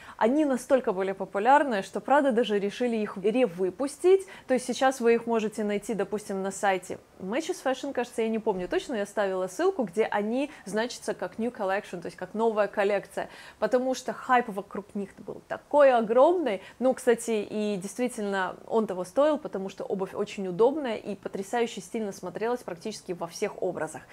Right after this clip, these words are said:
Итак, как мы носим? Ну, опять же, самое простое — это с укороченными джинсами, с укороченными брюками, чтобы оставить щиколотку, а, открытой и подчеркнуть, э,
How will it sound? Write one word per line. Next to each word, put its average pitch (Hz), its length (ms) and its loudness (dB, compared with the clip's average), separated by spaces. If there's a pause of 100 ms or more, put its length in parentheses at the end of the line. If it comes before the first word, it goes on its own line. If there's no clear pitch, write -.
(180)
Итак, 196 300 4
как 320 240 6
мы 254 160 0
носим? 208 400 -4 (240)
Ну, 320 120 2
опять 214 300 4
же, - 80 -2
самое 240 340 4
простое — 302 460 2
это 302 140 -4
с - 100 -10
укороченными 196 640 -4
джинсами, 269 480 -4
с 247 100 -8
укороченными 190 600 -4
брюками, 240 500 -2
чтобы 180 260 -6
оставить 196 480 -2
щиколотку, 190 840 -2 (280)
а, - 260 0
открытой 302 640 0
и 240 180 -2
подчеркнуть, 233 720 -4 (260)
э, 208 160 0